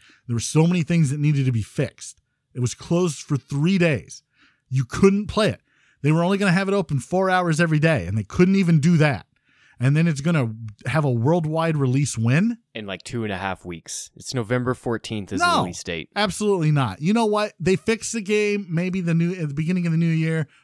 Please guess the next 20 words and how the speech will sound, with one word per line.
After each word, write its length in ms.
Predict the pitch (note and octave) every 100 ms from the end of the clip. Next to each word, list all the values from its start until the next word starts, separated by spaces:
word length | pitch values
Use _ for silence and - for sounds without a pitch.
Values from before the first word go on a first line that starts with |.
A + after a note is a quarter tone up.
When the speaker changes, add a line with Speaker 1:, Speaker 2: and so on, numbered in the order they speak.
| -
Speaker 1:
when 220 | B2 A#2+
games 340 | C3+ D#3+ D#3
were 80 | D3+
on 100 | D3
sale 260 | C#3+ D#3+ D3+
'cause 180 | - G2+
nobody's 360 | A#2 C3 C3 B2
buying 300 | C#3+ C#3+ C3
games 320 | C3+ C#3+ C3+
anymore 360 | C#3 C3+ C3+
'cause 120 | B2 G#2
they 80 |
all 140 | A2 C#3
got 160 | D3
'em 80 | C#3+
for 120 | C3+ B2+
Christmas. 440 | D#3+ D3+ D#3+ -
You 60 | E3
know 120 | F3+
what? 220 | G3 G#3+